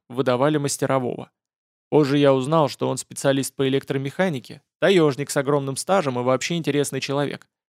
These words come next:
Даже пожарным работал в лесоохране. "Сержант, говоришь,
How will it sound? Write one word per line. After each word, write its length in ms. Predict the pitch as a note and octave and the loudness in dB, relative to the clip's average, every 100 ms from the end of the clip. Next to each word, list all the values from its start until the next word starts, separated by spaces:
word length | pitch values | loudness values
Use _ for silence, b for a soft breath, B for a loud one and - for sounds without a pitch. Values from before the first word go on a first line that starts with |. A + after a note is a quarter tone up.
| _ - | _ 2
Даже 240 | C#3+ D3 | 4 4
пожарным 500 | D3+ D#3 G3+ E3+ B2+ | 2 4 4 2 0
работал 400 | B2 B2 C3 B2+ | 0 0 -2 -2
в 60 | A#2+ | -2
лесоохране. 720 | B2 - C3 - B2+ A#2+ A#2 _ _ _ _ _ _ _ | -4 -2 -2 -2 -4 -6 -10 _ _ _ _ _ _ _
"Сержант, 460 | - E3 C3 D3 F3+ | 0 0 2 0 2
говоришь, 500 | F#3+ F#3+ B2+ - - | 2 2 0 -4 -14